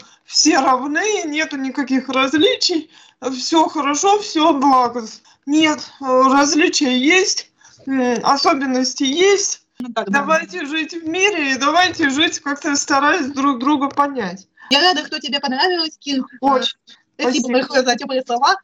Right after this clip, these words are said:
Speaker 2: А, не бойтесь ко мне приходить, ребята, не бойтесь
Speaker 1: Да.
Speaker 2: рассказывать свои истории. Сейчас появился на это спрос. У меня времени не очень много, но я стараюсь каждый день проводить съёмки, пока у вас есть желание. Поэтому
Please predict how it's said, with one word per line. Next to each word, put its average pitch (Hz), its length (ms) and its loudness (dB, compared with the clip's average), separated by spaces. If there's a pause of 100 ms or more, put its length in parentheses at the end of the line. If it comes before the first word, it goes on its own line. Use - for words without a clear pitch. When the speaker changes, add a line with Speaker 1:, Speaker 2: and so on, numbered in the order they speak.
(120)
Speaker 2:
А, 254 240 -2
не 269 140 -6
бойтесь 285 380 -2
ко 269 80 -12
мне 269 160 -4
приходить, 302 460 -2
ребята, 311 300 -4 (200)
не 269 80 -2
бойтесь 262 380 2 (120)
Speaker 1:
Да. 269 80 0
Speaker 2:
рассказывать 285 380 -4
свои 285 140 -6 (100)
истории. 359 420 -2
Сейчас 349 280 0
появился 294 400 -6
на 269 140 -2
это 254 140 -6
спрос. 294 460 -2 (220)
У 262 40 -8
меня 294 180 -2 (280)
времени 302 480 -2
не 277 60 -4
очень 277 260 0
много, 285 260 0
но 254 60 0
я 269 140 0
стараюсь 269 300 0
каждый 277 300 -2
день 254 160 -4
проводить 247 340 -2
съёмки, 339 320 -2
пока 294 240 -2
у 262 40 0
вас 254 200 0
есть 254 220 -10 (100)
желание. 247 440 -2 (140)
Поэтому 262 500 -2